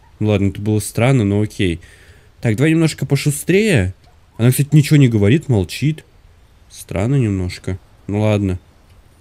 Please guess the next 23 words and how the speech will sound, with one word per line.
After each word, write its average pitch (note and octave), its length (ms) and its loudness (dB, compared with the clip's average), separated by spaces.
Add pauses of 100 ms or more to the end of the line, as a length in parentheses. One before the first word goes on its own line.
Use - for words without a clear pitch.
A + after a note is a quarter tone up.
(260)
В - 60 -16
принципе, G2 400 -8
пофигу. F#2+ 560 -6 (800)
Нам C3 240 2
главное D3+ 380 2
сделать C3 360 0
все - 160 -6
как C3 220 -4
надо. F#2+ 400 -2 (840)
То, G#2+ 80 -8
что - 160 -10
она F#2 100 -2
не F#2+ 120 -2
болтает. G#2 640 -2
Ну, D#3 80 4
может, F3 260 2
баги D3+ 280 0
какие-то. G2+ 480 -4
Может, G#2+ 200 0
когда A#2 180 2
подойдешь G#2+ 560 -2
к - 80 -10
ней. F#2+ 200 -2